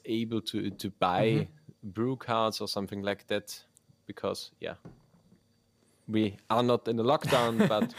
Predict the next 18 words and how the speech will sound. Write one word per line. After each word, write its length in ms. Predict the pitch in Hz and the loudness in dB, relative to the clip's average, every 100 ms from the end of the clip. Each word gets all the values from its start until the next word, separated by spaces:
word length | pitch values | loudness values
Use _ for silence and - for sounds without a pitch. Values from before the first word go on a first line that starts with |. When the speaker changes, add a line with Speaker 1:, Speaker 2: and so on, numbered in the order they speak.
| 104 | -4
Speaker 1:
we 220 | 104 101 - - | -4 -6 -10 -4
are 120 | 107 | -2
locked 460 | 104 101 - - - | 2 0 -2 -16 -2
down. 340 | 101 104 98 - - - | 0 0 -4 -10 -20 -18
So, 420 | - 104 98 98 92 _ _ _ _ | -6 0 0 0 -4 _ _ _ _
yeah, 180 | - - - _ | -12 -12 -14 _
we, 200 | 110 107 143 - | -2 0 0 -2
we, 240 | 127 135 135 | 2 2 4
we 120 | 131 | 4
have 180 | 135 127 | 6 4
Speaker 2:
Make 80 | 117 | 4
Speaker 1:
to 60 | |
Speaker 2:
the 120 | 120 110 | 4 4
best 180 | 110 117 | 0 -4
out 80 | 110 | -6
of 100 | 107 | -8
it, 140 | 104 | -8
yeah. 100 | 110 | -8